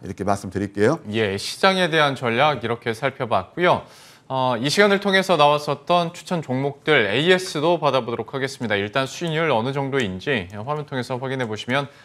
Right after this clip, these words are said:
Speaker 2: 뭐 자이언트 스텝 백사십이 퍼센트, 두라-, 두마랄 나위였고요. 에스케이 아이테크놀로지,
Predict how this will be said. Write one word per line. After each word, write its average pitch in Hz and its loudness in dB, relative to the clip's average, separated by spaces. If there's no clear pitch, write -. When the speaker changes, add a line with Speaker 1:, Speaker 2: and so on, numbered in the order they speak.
Speaker 2:
뭐 - -16
자이언트 127 -2
스텝 143 0
백사십이 110 -6
퍼센트, 131 -2
두라-, 120 0
두마랄 151 4
나위였고요. 123 -2
에스케이 117 -2
아이테크놀로지, 117 0